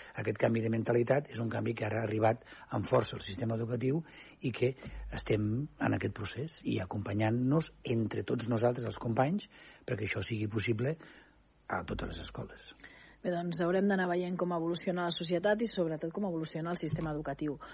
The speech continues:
Speaker 2: Moltes gràcies a tots dos per posar llum sobre aquest bat Pro, no? Que a vegades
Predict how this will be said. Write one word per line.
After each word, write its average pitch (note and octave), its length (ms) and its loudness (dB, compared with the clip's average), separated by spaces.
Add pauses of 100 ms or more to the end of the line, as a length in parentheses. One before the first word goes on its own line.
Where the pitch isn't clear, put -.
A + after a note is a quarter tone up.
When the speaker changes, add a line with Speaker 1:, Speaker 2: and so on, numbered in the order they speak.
(320)
Speaker 2:
Moltes A#3 320 4
gràcies A3 480 2
a G3 160 0
tots F3+ 180 -2
dos F#3+ 220 0
per F3+ 240 -2
posar F3+ 320 0
llum F#3 180 4
sobre E3 300 0
aquest F3 320 -2
bat F3 240 -2
Pro, D#3+ 240 -2
no? F#3 80 0
Que - 80 -4
a E3 80 0
vegades F3 460 0